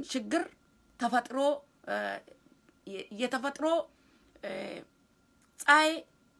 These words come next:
ብርሃን ማጣቱ አይደለም እግዚአብሔር እዚህ ጋር የሚናገረው ማለት ነው።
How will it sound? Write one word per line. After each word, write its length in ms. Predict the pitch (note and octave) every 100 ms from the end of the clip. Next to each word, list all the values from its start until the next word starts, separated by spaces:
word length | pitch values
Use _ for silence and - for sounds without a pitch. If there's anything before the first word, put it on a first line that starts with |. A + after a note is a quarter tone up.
| _ _ -
ብርሃን 260 | C4 C#4+
ማጣቱ 320 | C#4+ C#4+ C4+ D4
አይደለም 360 | C#4+ C#4 C4+ A#3
እግዚአብሔር 300 | B3 A#3+ A#3+
እዚህ 160 | A#3
ጋር 120 | B3
የሚናገረው 500 | A#3 A3+ G#3+ G3 G3+
ማለት 260 | G3 - E3
ነው። 120 | -